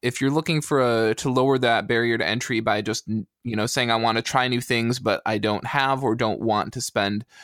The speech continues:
money on it, or at least my money on it." Although if you're a taxpayer, technically you're paying for the library. So it is your money. You're still paying your money.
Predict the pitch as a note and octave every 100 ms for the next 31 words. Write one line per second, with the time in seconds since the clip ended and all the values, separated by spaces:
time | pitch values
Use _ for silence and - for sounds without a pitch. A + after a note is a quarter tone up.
0 | - - _ A2 C3 D#3+ A2+ G2 G2+ G2+
1 | - G#2 A2 - - A#2+ A#2+ A#2+ G2+ G2
2 | F#2 F#2+ F#2+ F2 - A2+ G#2 G2 G2 _
3 | _ - B2+ A#2 A#2 B2+ A2 - A#2 G#2
4 | G2+ F#2+ B2+ G#2+ G#2 - G#2+ G#2 B2 G2
5 | - G#2 G#2 G2+ G#2 G#2 G2 - A2 B2
6 | C#3 A#2 A2 G2+ G2 F#2+ - B2 - B2+
7 | C3 G2+ G2 G2+ F#2 F2+ G2+